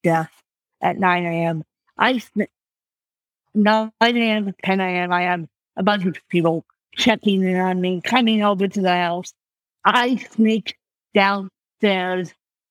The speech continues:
to record a podcast. And one of the things I will tell you is people get so concerned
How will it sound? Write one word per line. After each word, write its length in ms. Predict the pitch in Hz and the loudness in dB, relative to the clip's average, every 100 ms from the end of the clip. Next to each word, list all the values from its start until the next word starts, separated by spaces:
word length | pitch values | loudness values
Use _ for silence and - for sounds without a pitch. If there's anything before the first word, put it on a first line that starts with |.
| _ _ | _ _
to 120 | - | -2
record 560 | 190 185 - 180 170 170 - _ _ | 0 0 0 0 0 -4 -10 _ _
a 80 | 190 | -6
podcast. 640 | - 214 214 - 170 165 165 _ _ _ - | 0 0 0 0 0 -2 -6 _ _ _ -6
And 440 | 180 208 202 202 208 - | 0 2 2 0 -2 -4
one 220 | 220 233 | 0 2
of 120 | 247 220 | 2 0
the 220 | 214 208 | 0 0
things 340 | 220 202 180 | 0 -2 -2
I 340 | - 185 180 160 _ _ _ | -2 -2 -2 -8 _ _ _
will 380 | 196 208 254 254 | 0 2 2 0
tell 220 | - 202 | -2 0
you 400 | 196 185 185 202 - _ _ - | 0 0 -2 -4 -8 _ _ 0
is 240 | 233 214 | 0 0
people 440 | - - 262 269 240 | -2 -2 0 0 0
get 300 | 202 196 185 | 0 -2 -4
so 280 | - 226 247 | -4 0 0
concerned 760 | - 262 - 208 185 175 170 | -2 -6 -2 0 0 -2 -4